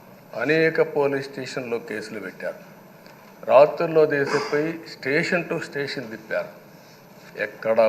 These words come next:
భయపడలా, ధైర్యంగా ఉన్నాడు. ఇరవై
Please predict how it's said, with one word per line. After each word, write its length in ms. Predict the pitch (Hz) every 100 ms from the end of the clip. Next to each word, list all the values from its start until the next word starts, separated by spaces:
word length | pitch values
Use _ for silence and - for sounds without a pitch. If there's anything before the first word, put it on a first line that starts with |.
| 101
భయపడలా, 460 | 107 107 107 113 120 120 - - - - - - 98
ధైర్యంగా 420 | 101 113 120 117 113
ఉన్నాడు. 280 | 113 117 113 - - - - - - - 117
ఇరవై 340 | 131 147 151